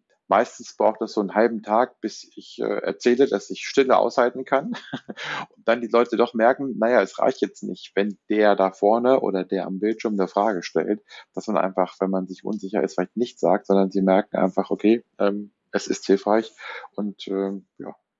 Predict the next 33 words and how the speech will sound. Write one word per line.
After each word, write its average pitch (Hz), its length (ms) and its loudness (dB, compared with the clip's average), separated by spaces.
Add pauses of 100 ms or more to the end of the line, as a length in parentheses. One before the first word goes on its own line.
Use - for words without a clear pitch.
(600)
wenn - 120 -8
keine 160 260 6
Antwort 147 280 -2
kommt, 131 260 -2
warte 82 240 0
ich - 80 -14
noch 87 120 -6
ein 95 80 -12
bisschen, 104 340 -10
dann 101 140 -6
kommt 123 380 -4
eine - 100 -2
Antwort. 107 360 -4
Und 92 140 -6
das 90 140 -8
ist - 120 -16
das, - 380 -10
was 95 160 -6
ich - 140 -10
ja - 100 -2
auch - 160 -6
als - 220 -8
Trainer 98 420 0 (140)
erreichen 95 500 -2
möchte, - 300 -8 (340)
dass - 200 -4
ich - 60 -18
die - 100 -10
Leute 95 240 0
damit 92 280 -4
beschäftigen, - 560 -4
mit 90 200 -6
dem, 110 300 0